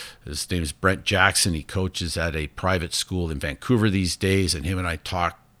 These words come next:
relatively, uh, frequently. Um,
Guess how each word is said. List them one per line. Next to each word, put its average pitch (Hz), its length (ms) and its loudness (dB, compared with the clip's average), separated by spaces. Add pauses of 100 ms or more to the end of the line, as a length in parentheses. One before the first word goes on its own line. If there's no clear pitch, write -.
(140)
relatively, 85 720 -4
uh, 73 180 -6
frequently. 98 560 0 (720)
Um, 92 560 0